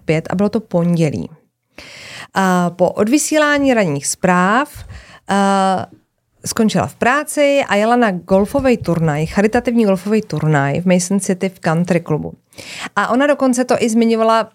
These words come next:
proto říkám, že se bavila o tom počasí a říká, „A já jedu jako na golf a tak.“ A jela tam na ten turnaj.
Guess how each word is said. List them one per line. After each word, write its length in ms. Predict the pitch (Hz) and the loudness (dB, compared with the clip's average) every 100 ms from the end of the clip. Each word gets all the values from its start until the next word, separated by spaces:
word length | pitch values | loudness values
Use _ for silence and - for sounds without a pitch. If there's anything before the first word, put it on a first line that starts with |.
| - _ _ | -20 _ _
proto 260 | 214 208 208 | -2 0 0
říkám, 360 | 202 214 208 | 2 2 2
že 60 | 196 | 0
se 100 | 196 | 0
bavila 220 | 196 202 | 2 2
o 100 | 190 | 2
tom 180 | 190 196 | 0 0
počasí 420 | 180 214 196 202 | 0 0 2 2
a 40 | |
říká, 220 | 190 190 202 | 2 0 -2
„A 220 | 269 269 | 0 0
já 200 | 262 247 | 2 2
jedu 180 | 240 214 | 2 -2
jako 220 | 214 226 | -2 0
na 140 | 220 | 0
golf 380 | 226 233 226 220 - | 2 2 2 0 -6
a 60 | 185 | -2
tak.“ 440 | 214 220 220 220 - | 0 2 0 -4 -2
A 240 | 185 185 180 - _ _ _ _ - - | 0 0 -4 -12 _ _ _ _ -20 -6
jela 240 | 190 190 | 0 2
tam 140 | 190 180 | 2 2
na 80 | 180 | 2
ten 200 | 180 175 | 0 0
turnaj. 480 | 165 165 143 131 | 2 2 2 -2